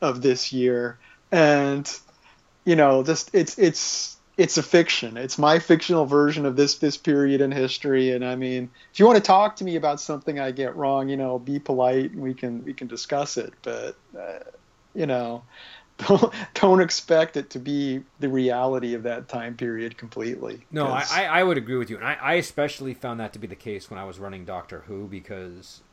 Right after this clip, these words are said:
Speaker 2: with Doctor Who, you have to jump from period to period.
Speaker 1: Oh,
Speaker 2: And,
Speaker 1: yeah.
Speaker 2: and I mean, I guess it depends on how you run it. You could do it so that you're planning everything in advance, but I was kinda doing it, like, not as organized as that. And, uh,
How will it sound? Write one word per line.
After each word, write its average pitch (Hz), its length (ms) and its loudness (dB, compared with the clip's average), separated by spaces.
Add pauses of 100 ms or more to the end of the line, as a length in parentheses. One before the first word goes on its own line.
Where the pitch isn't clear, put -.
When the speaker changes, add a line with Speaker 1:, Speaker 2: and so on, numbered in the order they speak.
Speaker 2:
with 117 140 -12
Doctor 127 300 -6
Who, 202 180 -6
you 135 100 -2
have 110 100 -6
to 110 60 -10
jump 117 300 -10
from 101 140 -18
period 104 400 -8
to 80 60 -20
period. 85 600 -8 (420)
Speaker 1:
Oh, 143 260 4
Speaker 2:
And, 110 100 -4
Speaker 1:
yeah. 104 300 -12 (100)
Speaker 2:
and 131 100 -2
I 143 40 0
mean, 151 100 0
I 151 40 0
guess 139 160 2
it 131 40 -8
depends 131 320 -6
on 120 80 -8
how 113 60 -8
you 95 140 -10
run 98 220 -10
it. 85 140 -16
You 90 80 -20
could 110 280 -6
do 107 160 -2
it 95 100 -10
so 98 100 -18
that - 80 -20
you're - 100 -20
planning 95 420 -14
everything 85 360 -14
in 78 80 -18
advance, 95 420 -14
but 92 140 -16
I 107 120 -6
was 117 140 -10
kinda 104 300 -12
doing 95 340 -12
it, 87 160 -14 (560)
like, 87 300 -12 (260)
not 107 560 -8
as 92 720 -12
organized 101 580 -8
as 85 140 -18
that. 80 400 -14
And, 90 420 -14 (480)
uh, 90 440 -10